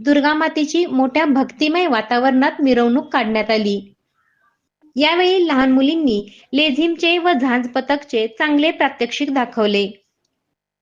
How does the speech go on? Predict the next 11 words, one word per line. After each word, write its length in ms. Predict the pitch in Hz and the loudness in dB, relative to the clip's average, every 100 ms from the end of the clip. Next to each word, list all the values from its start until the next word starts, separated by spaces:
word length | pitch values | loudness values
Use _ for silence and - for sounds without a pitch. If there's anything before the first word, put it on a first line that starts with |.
| _ _ 294 | _ _ -4
तसेच 400 | 294 330 349 240 | 0 0 0 -4
बदलापूर 560 | 240 240 262 269 285 | -4 -2 -2 -2 -2
येथे 260 | 269 269 277 | 0 0 -2
झालेल्या 440 | 277 254 262 277 | 0 0 0 0
प्रकरणावर 800 | 320 254 240 240 247 302 262 196 196 - - - | 0 -2 0 0 0 2 0 0 -4 -16 -16 -4
सुंदर 320 | 320 302 330 | 0 2 2
असे 260 | 330 330 349 | 0 -2 -2
पथनाट्य 640 | 320 269 262 254 254 302 | -2 -2 0 0 -2 -4
मुलींनी 460 | 302 254 233 240 302 | 0 0 0 0 0
सादर 340 | 320 208 214 | -2 0 0
केले. 540 | 214 214 202 196 - | 0 0 0 -4 -8